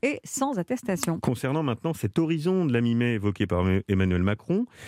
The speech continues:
Speaker 2: euh, la réouverture des terrasses, des commerces, des lieux de culture, là encore, le Premier ministre devrait en dire plus dans quelques instants.
Speaker 1: Et nul doute que les restaurateurs, les patrons de bars, les commerçants qui sont actuellement fermés,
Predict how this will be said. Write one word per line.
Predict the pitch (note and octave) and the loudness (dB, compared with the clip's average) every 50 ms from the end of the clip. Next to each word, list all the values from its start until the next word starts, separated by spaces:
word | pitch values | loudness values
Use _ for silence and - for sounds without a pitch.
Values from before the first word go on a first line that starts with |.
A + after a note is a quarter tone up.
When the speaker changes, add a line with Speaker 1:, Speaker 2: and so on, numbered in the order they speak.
| - - - | -10 -4 -2
Speaker 2:
euh, | F2 F2 E2+ | 0 0 0
la | E2 E2 | -2 -2
réouverture | E2 G2+ G2+ F#2 F2 F2 E2+ - F#2+ F2+ | 0 0 0 0 0 -2 -2 -2 -2 0
des | F#2 G2 | 0 0
terrasses, | - C#3 C3 B2+ C#3 C#3+ D3 C3+ A2 | 0 -2 -2 0 -2 -2 -2 -4 -4
des | G2 - | -6 -4
commerces, | - - A#2+ B2 C3+ C#3 C3 A2 | -2 0 0 2 0 0 -2 -2
des | F2 E2+ | -2 -2
lieux | F#2 G#2 C3+ | 2 2 0
de | C#3+ - | 0 0
culture, | - - A#2 - - - E3+ G3+ A#3 A#3 F#3 - - - - - - | -2 -4 -4 -4 -2 0 2 2 2 2 0 -2 -6 -16 -20 -6 -2
là | - G#2 C3+ | 0 0 2
encore, | C3 A2+ G2 - B2+ A#2 G#2 | 0 -2 0 0 0 2 2
le | G2+ F2+ | 0 0
Premier | - - G#2 F#2+ F2 | 0 2 2 2 4
ministre | F2 E2+ F2+ A2+ B2 - - - G2+ F#2 | 4 4 2 2 0 -2 -2 -2 0 0
devrait | F2 F2+ F2 F#2+ G#2 - - | 2 0 2 0 0 0 0
en | F#2+ F2 E2+ D#2+ | 0 2 2 2
dire | D#2 G2 C3 B2+ - | 2 0 0 -2 -2
plus | - - C#3 F3+ G#3 - - - - | -6 -4 -4 -4 -4 -6 -10 -12 -10
dans | - D#2+ G#2+ G#2 | -2 -2 0 -2
quelques | - - - E3+ D#3+ - A3+ F3+ B2 | 0 -2 -4 -4 -2 -2 -2 0 0
instants. | G#2 F2 - - - C#2+ C#2 - | 0 -2 -2 -4 -4 -4 -4 0
Speaker 1:
Et | - A#3+ B3+ | 0 2 2
nul | A#3+ A#3 A3+ F#3 | 2 2 0 0
doute | E3 G#3+ A3+ - | -2 -2 -4 -2
que | - - | -4 -2
les | E3+ E3+ | -2 -2
restaurateurs, | E3+ E3+ D3+ - F3 D#3+ E3 D#3 - - A3+ A3+ | -2 -4 -4 -4 -4 -4 -4 -4 -2 -2 -2 0
les | G3 E3 | -2 -2
patrons | - E3+ - - - E3 | -2 -4 -4 -2 -2 0
de | D#3+ | 0
bars, | D#3+ G3 G#3 | 0 0 0
les | G3+ F#3+ E3+ | -2 -4 -2
commerçants | - G3+ F3 E3+ D#3+ - - - A#3+ A3 | -2 0 0 0 -2 -4 -4 -4 -4 -6
qui | - - | -6 -8
sont | - - F3 - | -6 -6 -4 -2
actuellement | E3+ - - - E3 D#3 F3 F#3+ | -4 -6 -2 -4 -2 0 0 -2
fermés, | F3 - F3+ E3 E3+ F#3+ A3 A#3+ | -2 -4 -4 -2 0 0 0 0